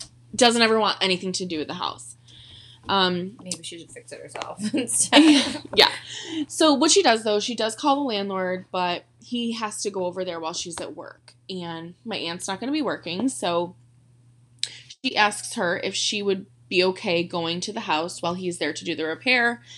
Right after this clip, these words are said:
Speaker 1: and kinda just keeps an eye on things, lets him in and out.
Speaker 2: Since she's already, like, lived there and everything,
Speaker 1: Yeah,
Speaker 2: too, no.
Speaker 1: she's lived there. She knows the landlord and everything. So the landlord is, like, so annoyed with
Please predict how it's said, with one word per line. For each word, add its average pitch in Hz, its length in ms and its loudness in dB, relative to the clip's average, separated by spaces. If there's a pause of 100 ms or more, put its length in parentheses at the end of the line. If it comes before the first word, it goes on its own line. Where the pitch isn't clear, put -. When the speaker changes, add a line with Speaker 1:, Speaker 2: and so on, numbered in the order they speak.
(280)
Speaker 1:
and 175 500 -2 (120)
kinda 370 240 0
just 302 200 0
keeps 262 200 -4
an 220 60 -2
eye 190 160 2
on 180 160 -4
things, 180 320 -4
lets 180 200 -6
him 180 100 -4
in 160 100 -4
and 135 120 -6
out. - 200 -14 (800)
Speaker 2:
Since 180 160 -12
she's - 120 -8
already, 165 280 -2
like, 143 160 -4 (240)
lived 160 300 -4
there 151 140 -2
and 143 100 -6
everything, 139 340 -2
Speaker 1:
Yeah, 160 220 6
Speaker 2:
too, - 80 -8
no. - 60 -14
Speaker 1:
she's 330 260 6
lived 262 160 4
there. 262 100 8
She 277 160 6
knows 240 280 4
the 240 120 -2
landlord 220 400 -2
and 190 60 -2
everything. 165 460 -8
So 185 340 -8 (960)
the 370 100 6
landlord 480 540 4
is, 311 160 0
like, 214 140 2
so 190 320 2
annoyed 160 300 -2
with 165 160 -4